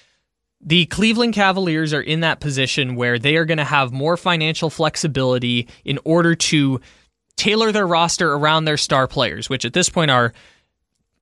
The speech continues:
All-Star Donovan Mitchell, All-Star Darius Garland, and Rookie of the Year Evan Mobley,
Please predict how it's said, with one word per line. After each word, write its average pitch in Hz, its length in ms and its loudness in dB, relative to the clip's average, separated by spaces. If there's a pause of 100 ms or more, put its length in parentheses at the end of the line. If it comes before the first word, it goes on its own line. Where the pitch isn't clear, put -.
(100)
All-Star 175 680 4
Donovan 170 380 2
Mitchell, 147 340 2
All-Star 151 460 2
Darius 151 380 0
Garland, 131 400 2
and 123 200 -2
Rookie 143 300 0
of 131 80 -4
the 135 80 -2
Year 123 240 -2
Evan 113 300 -4
Mobley, 107 480 -6